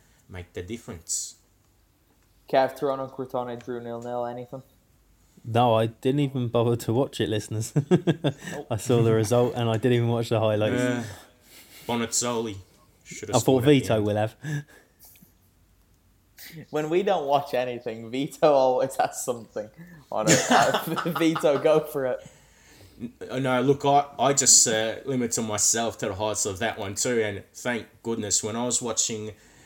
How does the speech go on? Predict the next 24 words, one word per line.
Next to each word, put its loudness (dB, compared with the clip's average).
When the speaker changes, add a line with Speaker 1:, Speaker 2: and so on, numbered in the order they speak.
Speaker 1:
it 0
on -2
B 0
N -2
Sports -4
here -6
in -6
Australia, 0
Torino 0
Crotone -2
was 2
the 0
last 2
game -2
they -2
showed, -2
and -8
yeah, 0
it -4
did -4
look -10
like -6
a -6
very -8